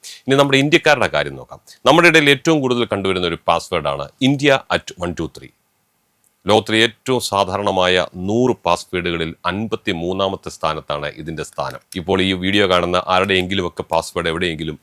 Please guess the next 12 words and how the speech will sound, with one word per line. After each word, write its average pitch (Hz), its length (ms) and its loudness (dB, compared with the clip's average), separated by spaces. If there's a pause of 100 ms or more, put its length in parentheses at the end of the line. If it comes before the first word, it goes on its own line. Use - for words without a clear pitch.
ഇന്ത്യ 120 440 2
അറ്റ് 87 180 -2
വൺ 82 200 -4
ടു 80 140 -6
ത്രീ 85 100 -4
എന്ന് 85 120 -4
കാണുമെന്നുള്ള 78 540 -4
കാര്യത്തിൽ 76 320 -8
ഒരു 80 240 -10
സംശയമില്ല. 76 440 -10
കാരണം 76 380 -6 (560)
ലോകത്തെ 131 440 4